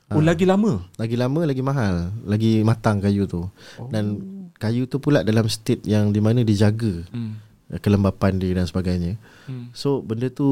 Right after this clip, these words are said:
Speaker 2: bagi saya, bila saya pegang, bila saya main, gitar tu memang, uh, se-, sebati dengan frekuensi badan saya lah.
Speaker 1: Hmm.
Speaker 2: Ah, saya pergi repair, saya pergi repair
Speaker 1: Hmm.
Speaker 2: men-, gitar tu pun dalam tujuh ratus, eh,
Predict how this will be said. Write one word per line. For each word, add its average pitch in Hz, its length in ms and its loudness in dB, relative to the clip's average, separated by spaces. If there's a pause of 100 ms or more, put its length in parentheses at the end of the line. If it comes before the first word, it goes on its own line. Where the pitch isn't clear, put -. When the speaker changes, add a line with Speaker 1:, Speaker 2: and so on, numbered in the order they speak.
(200)
Speaker 2:
bagi 110 260 2
saya, 123 640 2 (240)
bila 107 200 2
saya 110 180 2
pegang, 107 580 0
bila 104 160 0
saya 101 180 -2
main, 98 460 0
gitar 101 240 -2
tu 107 140 -6
memang, 95 340 0 (720)
uh, 90 400 -4
se-, - 480 -4
sebati 101 560 -2
dengan 87 400 -2 (380)
frekuensi 98 480 -2
badan 90 300 -2
saya 90 220 -2
lah. 98 160 -6
Speaker 1:
Hmm. 101 300 -8 (600)
Speaker 2:
Ah, 82 280 -10 (240)
saya - 180 -6
pergi 104 220 2
repair, 107 460 2 (180)
saya 101 140 -6
pergi 104 180 -2
repair 113 400 2
Speaker 1:
Hmm. 113 120 -2
Speaker 2:
men-, 113 120 -2
gitar 110 340 -4
tu 120 100 -2
pun 139 200 0
dalam 107 320 2
tujuh 101 320 -2
ratus, 104 260 0
eh, 98 140 0